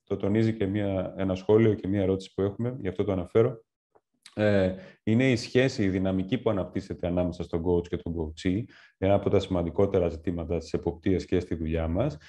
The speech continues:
Και εκεί τίθεται ζητήματα κατά πόσο ο εαυτός, για παράδειγμα, του coach, ε, είναι βοηθητικός,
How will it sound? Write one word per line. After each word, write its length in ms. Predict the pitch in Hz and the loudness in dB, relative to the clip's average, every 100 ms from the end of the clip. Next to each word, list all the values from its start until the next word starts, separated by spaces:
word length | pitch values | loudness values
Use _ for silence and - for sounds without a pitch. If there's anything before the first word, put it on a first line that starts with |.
| - _ | -20 _
Και 120 | - | 2
εκεί 280 | 104 - 139 | 2 4 0
τίθεται 460 | 135 131 139 131 117 | 2 0 2 2 0
ζητήματα 540 | 110 98 123 131 117 | 0 -2 -2 -2 -4
κατά 320 | - 101 87 | 0 0 0
πόσο 360 | - 123 127 117 | 0 0 2 2
ο 60 | |
εαυτός, 520 | 101 87 85 - 113 95 | 2 2 -2 2 2 2
για 140 | 92 | 0
παράδειγμα, 540 | 92 90 98 92 92 | 0 2 0 -2 -6
του 100 | 92 - | -8 -2
coach, 360 | 104 98 - 92 _ | 0 0 -4 -16 _
ε, 140 | - 85 | -12 -10
είναι 220 | - 104 110 | -4 0 2
βοηθητικός, 840 | 98 98 98 - - 110 87 - | 4 2 0 -2 2 4 4 -2